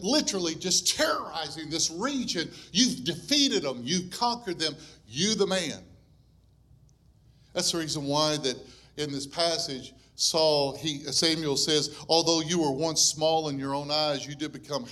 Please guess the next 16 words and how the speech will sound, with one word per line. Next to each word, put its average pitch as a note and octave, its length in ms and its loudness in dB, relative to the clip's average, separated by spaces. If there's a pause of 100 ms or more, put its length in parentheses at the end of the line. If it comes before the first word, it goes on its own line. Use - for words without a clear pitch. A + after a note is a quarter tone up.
head D3 240 2
of B2 240 -12
the B2+ 60 -20
tribes C#3 360 -6
of B2 140 -14
Israel." C3+ 400 -14 (1700)
One A#3 180 4
of F#3 100 0
the - 60 -10
problems F#3 320 -2
with C3+ 120 -4
self-deception D3 880 0
is C3+ 160 -2
that C#3+ 280 -2
it D#3 200 -6
really D#3 400 -4